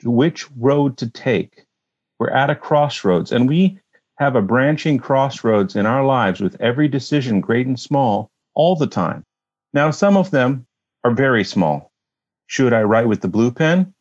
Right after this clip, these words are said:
or the black pen? The significance of that on your eternal future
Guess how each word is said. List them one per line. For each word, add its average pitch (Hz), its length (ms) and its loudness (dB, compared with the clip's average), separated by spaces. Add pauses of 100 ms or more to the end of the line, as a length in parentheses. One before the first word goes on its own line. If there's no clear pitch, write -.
(140)
or 175 160 0
the 180 80 0
black 185 320 0
pen? - 300 -6 (880)
The 127 100 0
significance 180 840 0 (140)
of 123 180 0
that 110 460 0 (120)
on 113 160 2
your 139 140 2
eternal 147 340 -2
future 180 540 -2